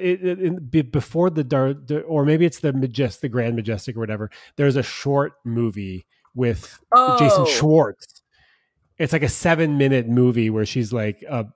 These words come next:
Speaker 1: battered naked woman in a hotel. It's weird, but anyways, I was into it.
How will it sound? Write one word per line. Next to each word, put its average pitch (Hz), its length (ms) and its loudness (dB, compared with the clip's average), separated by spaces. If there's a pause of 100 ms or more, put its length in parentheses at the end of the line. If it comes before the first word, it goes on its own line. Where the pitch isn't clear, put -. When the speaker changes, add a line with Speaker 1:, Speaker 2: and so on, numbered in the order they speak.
(140)
Speaker 1:
battered 107 720 -4
naked 104 560 -4
woman 101 580 -6
in 104 160 -6
a 95 200 -8 (140)
hotel. 104 560 -10
It's 139 160 -6
weird, 90 480 -6
but 110 200 -8
anyways, 101 320 -8
I 101 60 -8
was 98 160 -12
into 90 220 -20
it. - 80 -20